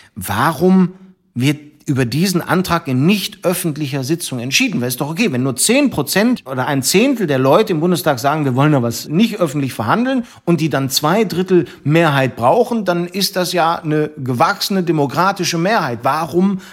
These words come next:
macht man das in nicht öffentlicher Sitzung? Eine Frage, die wir wahrscheinlich alle mit ins Grab nehmen werden. Absatz zwei. Zu einem Beschlusse des Bundestages ist die Mehrheit der abgegebenen Stimmen erforderlich,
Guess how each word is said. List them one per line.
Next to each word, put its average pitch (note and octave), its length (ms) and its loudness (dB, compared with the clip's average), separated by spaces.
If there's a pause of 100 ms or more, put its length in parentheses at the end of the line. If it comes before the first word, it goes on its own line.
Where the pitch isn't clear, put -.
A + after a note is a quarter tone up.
(100)
macht E3+ 380 -4
man D#3+ 200 -4
das D#3 260 -2
in C3+ 240 -4
nicht F3+ 420 -2
öffentlicher D#3 600 -4
Sitzung? E3+ 380 -10 (920)
Eine G2+ 160 -10
Frage, D#3+ 500 0 (320)
die A#2 100 -8
wir A#2+ 100 -2
wahrscheinlich B2 460 -2
alle B2+ 160 -2
mit A#2+ 140 0
ins B2+ 200 -4
Grab A#2+ 280 -8
nehmen D#2 300 -12
werden. - 340 -18 (1080)
Absatz F3+ 440 2
zwei. G2+ 240 -4 (220)
Zu - 160 2
einem G3 220 4
Beschlusse A3 500 4
des F#3 180 2
Bundestages E3+ 800 4
ist - 160 -2
die D#3 40 2
Mehrheit F3+ 440 2
der C3+ 80 2
abgegebenen C#3+ 600 0
Stimmen D#3 320 2
erforderlich, F#3 680 2